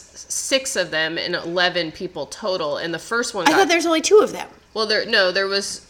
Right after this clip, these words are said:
Speaker 1: Sam Bernard and Indy and John, and then there was all the Petes.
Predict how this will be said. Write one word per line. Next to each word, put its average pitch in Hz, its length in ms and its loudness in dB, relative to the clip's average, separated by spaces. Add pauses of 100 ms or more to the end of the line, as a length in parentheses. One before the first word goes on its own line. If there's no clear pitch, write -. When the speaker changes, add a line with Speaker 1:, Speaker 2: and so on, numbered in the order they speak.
(240)
Speaker 1:
Sam 220 340 -2
Bernard 208 520 4
and 175 240 -2
Indy 190 360 -2
and 170 120 -2
John, 175 320 0
and 175 140 0
then 180 100 0
there 175 120 0
was 175 100 -2
all 175 120 -4
the 151 100 -8
Petes. - 560 -4